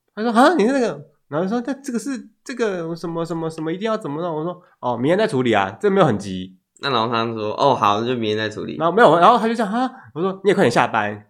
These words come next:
Speaker 1: 现在准时准备，我们要走了，你要不要走？<laughs> 你要不要走？你要不要走？”他一直在逼，
Speaker 2: 快点下班。
Speaker 1: 一直逼他：“你要不要走？你要不要走？”
Speaker 2: 啊，后来他走了吗？
Speaker 1: <laughs> 他就走啊，
Speaker 2: 哦。
Speaker 1: <laughs> 一起走啊。
Speaker 2: 那就好啦。其实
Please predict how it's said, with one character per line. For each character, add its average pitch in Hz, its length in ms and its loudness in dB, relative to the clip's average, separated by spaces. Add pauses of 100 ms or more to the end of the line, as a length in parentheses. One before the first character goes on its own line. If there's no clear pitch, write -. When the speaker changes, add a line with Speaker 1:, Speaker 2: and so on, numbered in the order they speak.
Speaker 1:
现 180 120 -4
在 151 160 4
准 123 280 -4
时 131 140 0
准 123 140 -2
备， 127 120 -4
我 139 60 -4
们 127 100 4
要 185 60 6
走 151 160 4
了， 123 180 4
你 123 40 2
要 165 60 4
不 202 40 6
要 202 80 4
走？ 113 260 2 (140)
<laughs> - 240 -12
你 180 60 4
要 - 0 -
不 - 20 6
要 226 60 6
走？ 156 120 4
你 127 60 2
要 156 60 4
不 196 60 6
要 214 60 6
走？” 135 140 2
他 185 60 4
一 196 40 -4
直 190 120 0
在 208 80 2
逼， 226 40 2
Speaker 2:
快 226 200 6
点 170 100 -2
下 214 280 2
班。 180 220 2
Speaker 1:
一 269 40 4
直 285 80 4
逼 254 180 6
他 214 320 6
：“你 - 0 -
要 202 60 2
不 247 80 4
要 262 40 8
走？ 147 220 4
你 151 60 4
要 185 80 6
不 240 40 8
要 240 80 8
走？” 147 220 4 (100)
Speaker 2:
啊， 170 80 0
后 175 140 4
来 156 60 8
他 160 160 4
走 120 180 0
了 101 100 0
吗？ 104 160 -4 (300)
Speaker 1:
<laughs> 233 320 0
他 202 60 8
就 208 40 10
走 160 160 6
啊， 120 320 6
Speaker 2:
哦。 240 100 6
Speaker 1:
<laughs> - 40 4
一 240 40 6
起 214 140 4
走 196 160 6
啊。 143 200 6 (1040)
Speaker 2:
那 240 120 0
就 240 160 4
好 247 200 6
啦。 127 180 8
其 202 160 0
实 220 260 -2